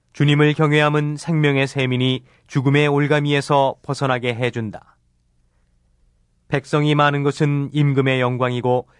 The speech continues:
국민이 적은 것은 제후의 멸망이다. 분노에 더딘 이는 매우 슬기로운 사람이지만 성을 잘 내는 자는 제 미련함만 드러낸다.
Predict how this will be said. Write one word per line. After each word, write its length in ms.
국민이 440
적은 300
것은 480
제후의 500
멸망이다. 720
분노에 440
더딘 320
이는 400
매우 260
슬기로운 580
사람이지만 680
성을 440
잘 180
내는 220
자는 460
제 300
미련함만 680
드러낸다. 720